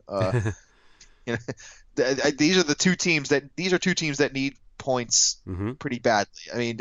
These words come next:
Speaker 1: uh, Hull more than Swansea, but, um, Hull being six points behind Swansea and, uh, five, uh, sorry, and, uh, four points behind Palace for safety. Um, do you, this has two-pointer scre-,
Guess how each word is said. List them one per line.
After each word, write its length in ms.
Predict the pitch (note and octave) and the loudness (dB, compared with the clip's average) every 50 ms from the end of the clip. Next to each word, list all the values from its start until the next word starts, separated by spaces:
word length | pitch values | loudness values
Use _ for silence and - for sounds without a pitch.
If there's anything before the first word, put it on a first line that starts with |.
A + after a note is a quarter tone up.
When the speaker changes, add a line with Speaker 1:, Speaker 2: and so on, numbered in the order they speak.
| - B2 | 0 2
Speaker 1:
uh, 100 | A#2 G#2 | 2 2
Hull 300 | - D3+ D3 D#3 D#3+ C#3+ | 4 4 6 6 4 4
more 220 | C3 C3+ C3+ B2+ | 4 4 4 4
than 120 | A#2 A2+ A2+ | 2 -2 -4
Swansea, 520 | - - C3+ C#3 C#3 B2 - G2+ F2+ F2+ - | -2 0 2 2 2 2 0 -4 -8 -8 -6
but, 220 | - F#2 E2+ D2 - _ _ _ _ _ _ - - _ - | -6 -6 -6 -6 -8 _ _ _ _ _ _ -20 -20 _ -8
um, 440 | - F#2 G2 F#2+ G2 F#2 F2 F2 E2 - - - | -4 -2 -2 0 -2 -4 -6 -10 -18 -20 -20 -12
Hull 200 | - - C#3 C3 | -2 2 2 2
being 180 | A#2+ B2+ A#2+ A2+ | 4 2 0 0
six 220 | - C3+ A#2+ - | -2 -2 -2 -2
points 240 | - - A#2+ A2 - | -2 -2 -2 -2 -2
behind 400 | - G#2 A#2 C#3 C#3+ C3 B2 A#2 | -4 -2 0 0 0 0 -2 -4
Swansea 500 | - - G2 E2 D#2+ F2+ - G2+ F#2+ F#2+ | -8 -8 -6 -8 -6 -6 -8 -6 -6 -6
and, 80 | F#2+ F2+ | -4 -4
uh, 220 | F#2 F2+ F2+ F2+ - - - _ _ _ - - - | -2 -2 -2 -4 -6 -12 -20 _ _ _ -20 -6 0
five, 280 | - A2+ A#2 A#2 - | 2 2 2 2 0
uh, 120 | G2+ G#2 G#2+ | -2 -2 -2
sorry, 300 | - - A#2 G#2 G2+ G2 | 0 2 2 2 2 0
and, 180 | G#2 G#2 - | -4 -6 -4
uh, 220 | G2+ G2 F#2+ F#2 F#2 - - - - - - | -2 0 0 0 -2 -4 -10 -18 -20 -18 -6
four 240 | - D#3 D#3 D#3 D3 | 0 2 4 4 4
points 240 | - C3 A#2+ B2 | 4 2 2 2
behind 240 | B2+ B2 A#2+ A2+ A2+ | 0 0 0 0 0
Palace 340 | - B2+ B2 A#2 G#2 G#2 - | 0 2 2 4 2 2 -2
for 180 | - - G2+ G2 | -6 -10 -10 -8
safety. 560 | - - C3 B2 C3 B2+ - - E2 D#2+ - - _ - - - - - _ _ - - - | -6 -2 0 0 -2 -2 -4 -10 -12 -12 -12 -16 _ -20 -20 -20 -20 -20 _ _ -20 -14 -4
Um, 500 | - G2 F#2+ F#2 F2+ F2+ F2 F2 E2 - - - - - - _ _ _ - - - - - - - _ _ _ - - - - - - - | -2 0 2 2 2 0 -2 -6 -12 -18 -20 -20 -20 -20 -20 _ _ _ -20 -20 -20 -20 -20 -20 -20 _ _ _ -20 -20 -20 -20 -20 -10 -10
do 100 | - E3 | -8 -8
you, 120 | D#3 D3 C#3 - - - - - - - - - - _ | -8 -10 -10 -12 -14 -18 -20 -20 -20 -20 -20 -20 -10 _
this 120 | - D#3+ G3 | 0 4 4
has 160 | G#3 D#3 - | 4 4 2
two-pointer 580 | - - F3+ E3 - - D3+ C#3 C3 B2 A#2 A2+ | 0 -2 -2 -4 -2 -2 -2 -2 -2 -2 -4 -6
scre-, 300 | - - - - C3 B2 | -6 -8 -8 -8 -8 -8